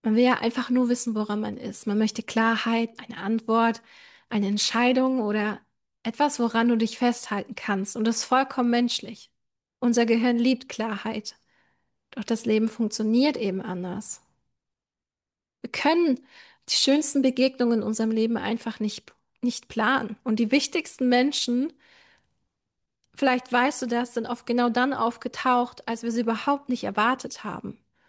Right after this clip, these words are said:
Und genauso wenig konnten wir viele Abschiede planen.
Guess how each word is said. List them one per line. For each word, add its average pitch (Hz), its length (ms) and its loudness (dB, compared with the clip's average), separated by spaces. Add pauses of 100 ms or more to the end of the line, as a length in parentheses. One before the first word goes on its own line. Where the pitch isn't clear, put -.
(360)
Und 233 140 -2
genauso 254 500 0
wenig 269 380 4
konnten 240 720 -2
wir 240 160 2
viele 254 680 0
Abschiede 226 500 -4
planen. - 500 -10